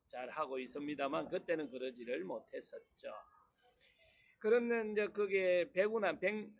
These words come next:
어, 백양사에 서옥로 스님이 올라오시면 늘 그게 머무셨던 곳입니다.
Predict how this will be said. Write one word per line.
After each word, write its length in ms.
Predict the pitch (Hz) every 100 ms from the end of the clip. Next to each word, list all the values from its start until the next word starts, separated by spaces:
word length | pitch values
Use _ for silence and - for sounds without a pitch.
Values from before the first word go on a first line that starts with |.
| 147
어, 540 | 139 139 139 139 135
백양사에 760 | 160 202 214 214 - 113 104 110 _ _ _ _ -
서옥로 680 | - 180 185 220 233 185
스님이 600 | 160 175 156 151 143 156
올라오시면 840 | 160 165 151 131 123 123 131 127 117
늘 240 | 139 139
그게 720 | 190 214 185 135 117 113 107 117
머무셨던 800 | 120 120 120 113 120 - 180 185
곳입니다. 720 | 131 113 127 117 110 110 110